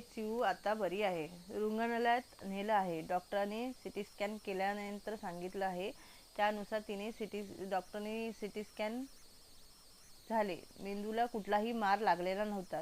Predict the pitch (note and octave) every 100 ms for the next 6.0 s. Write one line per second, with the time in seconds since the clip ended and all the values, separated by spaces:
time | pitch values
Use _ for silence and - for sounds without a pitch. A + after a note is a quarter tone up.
0 | F3+ F#3 G3 G#3+ F#3 - G3 G3+ G#3 F3+
1 | F#3 - G3 G3+ - F3+ F#3 G3 - -
2 | - - - G#3+ A#3 A#3+ C4+ B3 A#3+ A3
3 | G3 A#3 B3 - - - - A3 G#3 G#3
4 | G3 F3+ F3+ F3+ G#3 F#3+ E3 F#3+ F#3+ F3
5 | F3+ F#3+ G3+ - - G3 G#3+ F#3+ E3